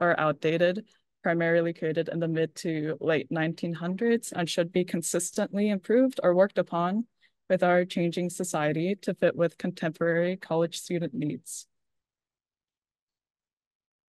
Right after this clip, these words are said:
Here we see three grief models in the order of its creation. Elizabeth Kubler-Ross's Five Stages of Grief, created and introduced in nineteen sixty-nine, William Worden's Four Tasks of Mourning, created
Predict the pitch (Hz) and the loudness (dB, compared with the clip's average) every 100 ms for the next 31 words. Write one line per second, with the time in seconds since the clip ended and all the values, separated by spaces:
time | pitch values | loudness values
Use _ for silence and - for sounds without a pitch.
0 | _ _ _ _ _ 233 233 254 - 254 | _ _ _ _ _ 4 6 4 2 2
1 | 247 233 - 202 202 190 185 - 165 175 | 2 0 -2 -2 0 2 0 0 0 0
2 | 180 - 196 196 170 175 185 175 180 - | 0 -2 0 2 4 4 2 0 -4 -6
3 | - 156 170 - 214 247 - - _ - | -4 -2 -2 -2 0 0 -2 -20 _ 4
4 | 190 190 190 185 185 - 185 180 180 165 | 6 6 4 0 0 -2 -2 2 4 4
5 | 165 - 175 - 170 160 165 - 160 165 | 0 -2 -4 -4 -2 -2 -2 -6 -4 -4
6 | 160 156 - 240 269 - 175 170 190 185 | -6 -6 0 0 0 -2 0 2 2 2
7 | 165 175 175 - 190 - 220 185 233 - | 2 2 -2 -2 -2 2 0 2 -2 -4
8 | - - 185 165 165 175 165 170 - 160 | -10 -2 2 2 2 -2 -2 -4 -2 0
9 | 156 165 208 254 _ _ _ _ _ 202 | 2 2 0 -2 _ _ _ _ _ 4
10 | 233 254 208 190 190 196 - 208 247 - | 8 8 8 6 4 -2 -2 0 0 0
11 | 180 185 - - 180 160 165 175 220 - | -4 -4 -8 -8 -4 -2 -2 -2 -4 0
12 | 170 165 | 2 4